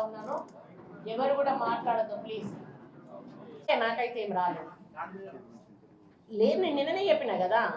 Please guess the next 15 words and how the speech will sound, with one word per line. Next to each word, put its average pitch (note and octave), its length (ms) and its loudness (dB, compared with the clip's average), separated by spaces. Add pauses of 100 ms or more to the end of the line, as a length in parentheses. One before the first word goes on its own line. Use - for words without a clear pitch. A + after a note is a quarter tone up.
ఆయన G3+ 180 0
ఇష్టం, C#4+ 300 2
అది B3+ 180 4
ఎవరి B3 200 4
ఇష్టం D#4+ 220 2
వాళ్ళది, B3 260 4
ఇది G#3+ 140 2
మనది. A#3 300 2 (640)
ఏదంటే C4 280 4
ప్రజాస్వామ్యం C#4 680 6
ఉన్నటువంటి A#3 480 6
దేశం, G#3+ 420 0 (560)
ఎవరు G3+ 300 6
ఏమైనా B3+ 400 4
చేసుకోవచ్చు, G#3+ 680 0